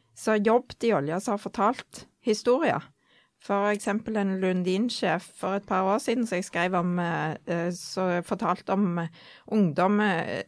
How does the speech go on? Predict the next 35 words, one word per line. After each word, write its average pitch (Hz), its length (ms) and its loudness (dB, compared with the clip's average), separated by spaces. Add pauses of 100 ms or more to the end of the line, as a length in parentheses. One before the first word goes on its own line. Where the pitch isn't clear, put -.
ungdommene 196 580 2
hans. 196 320 0
Han 196 200 0
hadde, 180 760 0 (100)
eh, 175 300 0
unger 175 400 0
som 190 320 -4
var, 170 340 2 (520)
ehm, 170 580 0 (160)
eh, 180 300 -2
unge. 208 420 2
De 208 100 2
bor 208 320 4 (140)
i 190 180 2
Oslo, 208 520 -2 (420)
eh, 175 600 0
og 180 340 0
de, - 160 -6 (180)
ungene 202 380 2
hans 208 540 -2
pleide - 420 -2
å - 20 0
si 214 280 2
da 165 240 2
at, - 180 -6
eh, 165 260 0 (520)
ehm, 175 440 0 (160)
«Pappaen 220 420 2
min, 202 300 2 (100)
eh, - 120 -10 (240)
han 214 240 0
jobber 202 280 2
i 226 60 6
olja, 190 400 2 (220)
men 208 220 0